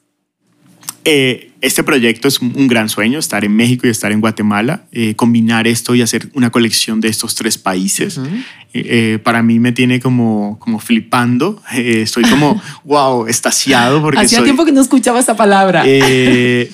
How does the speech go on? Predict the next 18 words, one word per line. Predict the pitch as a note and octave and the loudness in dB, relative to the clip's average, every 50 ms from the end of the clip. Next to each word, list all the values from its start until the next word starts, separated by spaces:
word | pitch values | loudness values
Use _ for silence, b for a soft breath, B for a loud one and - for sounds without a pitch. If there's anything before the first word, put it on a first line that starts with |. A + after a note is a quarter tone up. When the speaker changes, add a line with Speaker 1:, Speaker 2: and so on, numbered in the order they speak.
| - | -6
Speaker 1:
porque | - D3 C#3 B2+ C3+ | -4 -2 -2 0 -2
estoy | B2 - D#3 D3 D3+ | -2 -2 0 0 0
muy | E3 F#3+ F#3 F#3 F3+ | 0 0 2 2 2
extasiado | F3 E3+ - C#3+ - C#3 B2+ B2+ B2+ | 2 0 -2 -4 -2 0 0 0 0
con | B2+ C3 A#2+ | -2 -4 -6
este | A2+ - A#2 | -4 -6 -6
proyecto. | G2+ G#2+ G2+ G2 G2 G2 F#2+ - A2 | -4 -4 -4 -4 -4 -4 -6 -6 -6
Estoy | - - - A2+ A2+ A2+ | -6 -2 0 0 0 0
como | - C#3 C3+ C#3 C#3+ C#3 B2+ A#2+ A2+ A2 A2 - _ | 0 0 0 2 2 2 2 0 0 -2 -4 -8 _
en | - C#3+ C#3 | -2 0 2
mi | C#3 C3+ | 2 2
mejor | B2+ B2 A#2 - C3+ C3 B2 | 2 0 -2 -2 -2 -2 -2
momento. | C3+ C3 B2+ A#2+ A#2 A2+ A2 - - F#3+ | -2 -2 0 0 0 0 -2 -4 -4 -4
Speaker 2:
Ujú. | F#3 D#3+ C3+ C#3 C3 B2+ C#3+ G3+ - - - _ _ - - | -4 -6 -8 -8 -12 -10 -12 -14 -14 -16 -20 _ _ -4 0
Speaker 1:
Eh, | B2 B2 B2 A#2+ A#2+ A#2+ A#2+ B2 B2 A#2 - | 2 2 2 2 2 2 2 2 0 -2 -2
no | D#3+ D3+ | -2 -2
significa | - F#3+ G3 F#3+ C3 C3+ A#2+ B2+ C3+ C3+ | 0 2 0 0 0 -2 -2 -2 -2 0
que | D3 B2+ A2+ G2+ - - _ | 0 -2 -2 -2 -6 -10 _